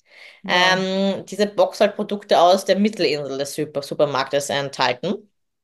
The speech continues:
Speaker 2: Und, äh, darüber hinaus wird der Lebensmittelhändler, ähm, auch einigen Kunden hundert Pfund Rabatt auf Lebensmittel, ähm, auf das Lebensmittelgeschäft dann, ähm, schenken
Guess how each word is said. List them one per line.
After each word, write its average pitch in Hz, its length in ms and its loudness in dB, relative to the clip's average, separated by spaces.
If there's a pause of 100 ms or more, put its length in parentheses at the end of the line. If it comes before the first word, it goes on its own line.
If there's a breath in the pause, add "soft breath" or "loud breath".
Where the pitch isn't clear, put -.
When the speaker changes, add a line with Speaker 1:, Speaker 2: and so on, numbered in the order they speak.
(1000)
Speaker 2:
Und, 185 680 4
äh, 175 280 4
darüber 185 340 2
hinaus 180 340 0
wird 208 120 -12
der 196 80 0
Lebensmittelhändler, 196 1120 0 (460 soft breath)
ähm, 175 1080 -2
auch - 160 2
einigen 185 400 0
Kunden 202 680 -2
hundert 202 380 0
Pfund 208 320 -4
Rabatt 180 480 -2
auf 180 180 -4
Lebensmittel, 160 760 -2
ähm, 151 400 -2
auf 156 100 -6
das 160 140 -12
Lebensmittelgeschäft 175 840 0
dann, 185 200 0
ähm, 185 140 -4
schenken 196 560 -2